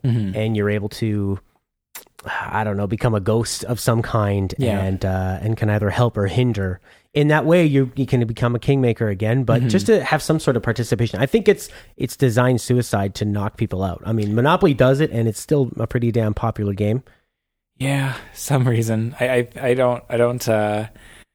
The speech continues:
Speaker 1: there, there's so many problems with Monopoly that I just, it, it astonishes me that it, it's still as popular as it is. But I, I think that as time and expectations move on, either,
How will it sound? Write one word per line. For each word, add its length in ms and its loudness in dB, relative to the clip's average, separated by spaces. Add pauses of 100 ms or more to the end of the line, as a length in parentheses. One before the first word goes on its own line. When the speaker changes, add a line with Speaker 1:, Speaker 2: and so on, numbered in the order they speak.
(400)
Speaker 1:
there, 120 6
there's 260 0
so 360 0
many 300 2
problems 680 0
with 200 -4
Monopoly 580 -2
that 180 -4
I 100 -6
just, 280 -8
it, 180 -6
it 80 -6
astonishes 640 -4
me 140 -2
that 160 -4
it, 100 -8
it's 180 -8
still 320 -2
as 120 -4
popular 420 -4
as 100 -4
it 80 -4
is. 200 -4
But 120 -6
I, 40 0 (140)
I 60 -4
think 360 -2
that 340 -4 (560)
as 500 -2
time 440 -2
and 100 -2
expectations 680 -6
move 200 -2
on, 440 -6 (380)
either, 720 2